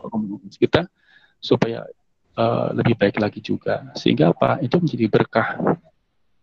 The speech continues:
Ya, jadi ketika niatnya hanya finansial, keuntungan finansial semata, kita hanya dapatkan itu.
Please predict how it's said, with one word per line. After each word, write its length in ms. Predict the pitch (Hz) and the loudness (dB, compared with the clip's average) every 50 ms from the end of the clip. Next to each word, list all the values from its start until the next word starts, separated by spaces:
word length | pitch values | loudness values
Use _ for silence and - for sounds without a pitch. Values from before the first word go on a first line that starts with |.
| _ _ _ _ _ _ _ _ _ _ | _ _ _ _ _ _ _ _ _ _
Ya, 200 | - 101 101 101 113 | 0 0 0 -2 2
jadi 280 | 107 107 - - - - - _ _ _ | 2 4 4 4 2 0 -6 _ _ _
ketika 240 | - 135 - - 147 139 | -2 -2 0 0 0 0
niatnya 400 | 139 135 131 123 - - 131 120 - - | 2 0 -2 -4 -4 -4 -6 -4 -4 -6
hanya 280 | - 110 107 110 113 - - | -6 -6 -4 -4 -6 -6 -6
finansial, 840 | - - - - - - - - - 107 110 120 139 151 160 170 170 | -10 -12 -12 -12 -12 -14 -8 -4 0 2 4 4 4 4 2 0 -2
keuntungan 880 | - - 117 110 110 - _ _ 110 110 - 110 110 110 110 110 113 - - | -6 -8 -8 -8 -8 -12 _ _ -10 -8 -6 -4 -2 -2 -2 -4 -4 -8 -12
finansial 440 | _ - 117 110 110 - - 110 110 113 | _ -4 -2 -2 -2 -2 -2 -4 -4 -2
semata, 400 | - 117 110 104 - - 165 - - _ _ _ _ _ _ _ | -4 -2 -2 -2 0 0 -2 -2 -2 _ _ _ _ _ _ _
kita 320 | - - - - - 127 | -4 0 0 2 2 2
hanya 160 | - 135 120 - | 4 4 4 4
dapatkan 400 | 117 110 - 104 - 107 - - | 4 2 0 0 0 -2 -4 -4
itu. 240 | - _ - - | -12 _ -16 -16